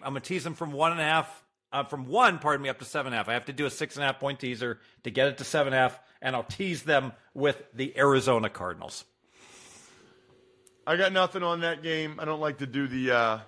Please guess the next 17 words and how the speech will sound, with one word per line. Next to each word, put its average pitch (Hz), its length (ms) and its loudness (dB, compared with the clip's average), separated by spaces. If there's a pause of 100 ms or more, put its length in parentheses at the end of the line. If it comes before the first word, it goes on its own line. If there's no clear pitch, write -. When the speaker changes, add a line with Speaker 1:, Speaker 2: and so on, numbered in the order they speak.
(120)
Speaker 2:
the 127 80 -12
six - 240 -10
and 127 80 -8
a 123 40 -6
half 123 220 0
point 117 260 -10
teasers. 110 360 -12
What 175 140 -8
about, 214 440 2
we 170 80 -8
already 190 180 -4
talked 180 180 -2
about 151 200 -4
this 165 180 -8
one, 131 300 -2 (340)
Jags 170 680 2
Texans. 104 840 -4